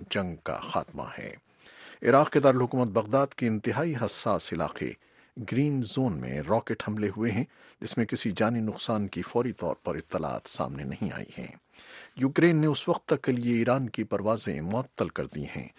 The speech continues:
جب تک اس کے بوئنگ سات سو سینتیس مسافر طیارے کے حادثے کی وجوہات معلوم نہیں ہو جاتی۔ پاکستان کی اسلامی نظریاتی کونسل نے حالیہ دنوں میں جاری ہونے والے قومی احتساب بیورو آرڈیننس کے حوالے سے کہا ہے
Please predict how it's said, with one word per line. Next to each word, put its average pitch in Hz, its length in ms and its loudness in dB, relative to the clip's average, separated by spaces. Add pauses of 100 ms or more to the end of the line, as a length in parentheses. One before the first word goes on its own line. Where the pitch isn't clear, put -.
(320)
جب 120 120 4
تک - 260 -2
اس 139 120 -6
کے - 100 -2
بوئنگ 123 380 2
سات 107 240 0
سو - 120 -4
سینتیس 110 540 -2
مسافر 95 360 -2
طیارے 92 460 0
کے 73 260 -2 (400)
حادثے - 520 0
کی - 180 -8
وجوہات 76 460 -4 (160)
معلوم 65 280 -4
نہیں - 340 -6
ہو - 40 -8
جاتی۔ - 320 -8 (880)
پاکستان 143 500 6
کی 139 80 2
اسلامی 143 360 6
نظریاتی 127 520 6
کونسل 127 380 2
نے 120 120 2
حالیہ 113 320 4
دنوں 117 300 -2
میں 71 240 -4
جاری 117 320 2
ہونے 92 140 -2
والے 98 400 0 (100)
قومی 110 420 2
احتساب 90 380 0
بیورو 90 520 -2
آرڈیننس 98 420 -6
کے - 100 -8
حوالے 92 300 -4
سے - 140 -6
کہا 101 300 4
ہے 104 100 0